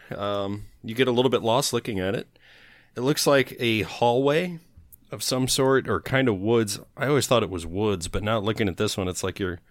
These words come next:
walking down a hallway and there's a little chair in the corner. You si-, kind of see that little chair?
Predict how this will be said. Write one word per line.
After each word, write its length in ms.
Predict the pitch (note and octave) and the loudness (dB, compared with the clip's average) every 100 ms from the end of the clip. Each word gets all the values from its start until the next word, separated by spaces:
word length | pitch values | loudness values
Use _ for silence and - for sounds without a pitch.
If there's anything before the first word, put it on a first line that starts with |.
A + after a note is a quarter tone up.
| _ _ _ _ _ | _ _ _ _ _
walking 380 | - A2 A#2 B2+ | 2 2 2 2
down 180 | A#2+ A#2 | 4 4
a 80 | F#2+ | 2
hallway 440 | F#2+ G#2+ G#2+ G#2+ | 2 2 4 2
and 100 | G#2 | 2
there's 160 | G2 F#2 | 0 0
a 40 | |
little 200 | F#2+ F2 | -2 -2
chair 380 | - - F#2+ G#2 | -2 0 0 0
in 100 | G#2+ | -2
the 60 | G2+ | -4
corner. 420 | A#2+ A2+ C3 B2+ - _ _ _ _ _ _ _ _ _ _ _ | -4 -4 -6 -10 -20 _ _ _ _ _ _ _ _ _ _ _
You 80 | F#2 | -16
si-, 200 | - - - _ | -10 -10 -10 _
kind 140 | - E2+ | -12 -8
of 60 | |
see 120 | - F2+ | -4 -4
that 160 | F2 | -4
little 180 | - F2 | -6 -8
chair? 300 | - F2+ | -4 -4